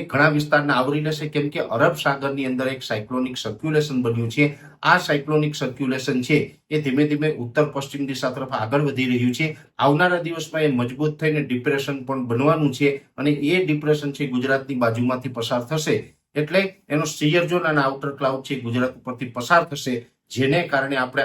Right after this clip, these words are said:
આ જે મેં આપને વિસ્તારો જણાવ્યા એ તમામ વિસ્તારમાં માવઠાની શક્યતાઓ રહેલી છે. એટલે આજે પચીસ તારીખ છે, આજથી જ રાજ્યના ઘણા બધા વિસ્તારમાં વરસાદની શરૂઆત થઈ ગઈ છે અને ત્રીસ તારીખ સુધી તીવ્રતા વધારે રહેશે. પછી એકત્રીસ, પહેલી અને બીજી તારીખ, આમાં થોડીક તીવ્રતા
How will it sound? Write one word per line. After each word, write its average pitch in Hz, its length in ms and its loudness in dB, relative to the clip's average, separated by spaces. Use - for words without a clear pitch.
આ 139 220 2
જે 143 220 -2
મેં 131 100 -2
આપને 120 280 -4
વિસ્તારો 113 420 -4
જણાવ્યા 113 420 -2
એ 117 40 -6
તમામ 117 360 -4
વિસ્તારમાં 110 500 -6
માવઠાની 107 420 -6
શક્યતાઓ 113 540 -4
રહેલી 117 320 0
છે. 95 140 -10
એટલે 139 160 2
આજે 135 260 4
પચીસ 170 360 -2
તારીખ 165 260 4
છે, 180 120 -4
આજથી 151 420 2
જ 156 60 -4
રાજ્યના 151 420 4
ઘણા 139 220 -2
બધા 147 260 4
વિસ્તારમાં 139 400 -2
વરસાદની 135 380 -4
શરૂઆત 139 460 0
થઈ 143 120 -2
ગઈ 143 180 2
છે 175 160 -2
અને 139 140 0
ત્રીસ 175 340 -2
તારીખ 151 260 2
સુધી 143 200 -6
તીવ્રતા 139 440 0
વધારે 131 360 2
રહેશે. 156 280 -2
પછી 147 420 0
એકત્રીસ, 151 540 -2
પહેલી 139 300 0
અને 135 100 -2
બીજી 135 320 4
તારીખ, 92 360 -2
આમાં 165 260 2
થોડીક 156 300 -4
તીવ્રતા 147 400 0